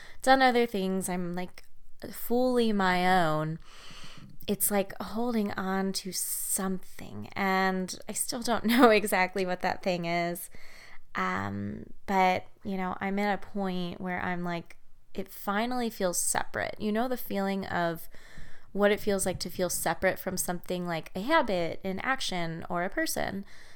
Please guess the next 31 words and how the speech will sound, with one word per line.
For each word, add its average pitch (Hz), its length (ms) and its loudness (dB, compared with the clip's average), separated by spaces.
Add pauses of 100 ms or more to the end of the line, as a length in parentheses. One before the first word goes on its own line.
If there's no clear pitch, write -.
(120)
in 190 160 -2
this 175 180 -4
case. - 560 -4 (100)
Um, 175 420 -2
like, 185 180 -2
it - 120 -8
literally 190 420 2
feels 185 340 0
like 170 260 -4 (220)
a 185 60 -2
different 170 560 0
life. 160 280 0
It - 100 2
feels 175 240 -2
different. - 480 -4
Like, 170 220 -8
you're 170 140 -2
just, - 460 -6
you 185 120 -4
don't 170 200 -2
know 214 360 4
them 233 240 4
anymore. 208 320 0
You 185 100 0
don't 165 160 -2
know 180 140 0
that - 300 -2
thing. 220 300 2
You 185 100 2
just - 280 -4
don't. 180 400 2